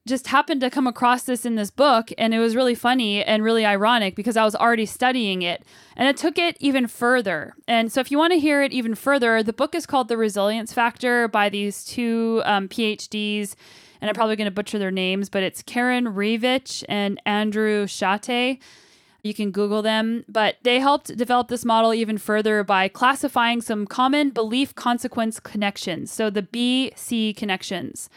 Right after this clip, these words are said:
And at first, it might be easier if you look at the emotion first to decode the beliefs. And I put this chart in the show notes, so if you actually wanna see it, it might take a little bit of time to decode it in your mind.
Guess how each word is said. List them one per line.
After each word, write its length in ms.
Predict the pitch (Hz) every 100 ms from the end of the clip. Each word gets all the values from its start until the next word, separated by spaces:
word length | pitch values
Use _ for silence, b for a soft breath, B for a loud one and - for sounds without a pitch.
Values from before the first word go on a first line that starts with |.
| B B B B B
And 160 | - 269
at 120 | 226
first, 420 | 302 339 339 - -
it 80 | 262
might 240 | 269 320
be 80 | 339
easier 400 | 277 269 262 285
if 140 | 277
you 60 | 254
look 200 | 226 240
at 60 | 254
the 100 | 240
emotion 480 | 208 220 - 277
first 380 | 254 220 240 -
to 40 | 226
decode 440 | 214 208 226 202
the 40 |
beliefs. 520 | 202 196 196 - - -
And 160 | 226
I 80 | 240
put 240 | 240 320
this 240 | 339 294 -
chart 340 | - 220 254 -
in 80 | 226
the 80 |
show 260 | 208 - 208
notes, 300 | 233 254 -
so 80 | 220
if 100 | 220
you 80 | 233
actually 260 | 240 -
wanna 160 | 277 247
see 280 | - 226 220
it, 240 | 226 - B B B
it 140 | - 247
might 160 | 320
take 160 | - 339
a 40 |
little 200 | 294 277
bit 100 | 254
of 100 | 233
time 400 | 226 220 220 220 226
to 200 | 233 208
decode 400 | 214 202 220 220
it 80 |
in 80 | 208
your 140 | 202 190
mind. 440 | 196 190 156 -